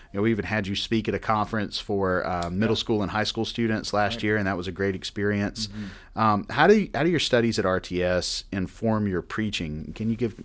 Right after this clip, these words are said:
Speaker 1: kind of some specific examples there?
Speaker 2: Yeah, um, y-, you know, this was, this was probably the hardest one for me to answer, because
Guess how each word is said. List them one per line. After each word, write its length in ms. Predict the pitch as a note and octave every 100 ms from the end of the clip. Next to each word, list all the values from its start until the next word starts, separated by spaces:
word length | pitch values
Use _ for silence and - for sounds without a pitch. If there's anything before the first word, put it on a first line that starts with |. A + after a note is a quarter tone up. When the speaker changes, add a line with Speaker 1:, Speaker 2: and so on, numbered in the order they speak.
| -
Speaker 1:
kind 200 | - F#2+
of 80 | F#2
some 160 | F2
specific 600 | - - G2+ - F#2+ E2
examples 460 | - F#2 F2 - -
there? 160 | -
Speaker 2:
Yeah, 440 | G#2+ C3 E3 C3+ -
um, 480 | - C3 B2 A2+ G#2+ G2 - -
y-, 100 | -
you 120 | D3+
know, 120 | C#3+
this 180 | C3+ D#3
was, 140 | C#3+ A2+
this 220 | D3+ E3
was 120 | D3
probably 260 | - A#2+ A2
the 80 | G#2
hardest 320 | A#2 A#2 A2
one 120 | A#2
for 140 | A2 A2+
me 120 | A2
to 120 | F#2
answer, 400 | G#2 A#2 A#2+ G#2+
because 580 | G2 G#2+ A2+ G2+ F#2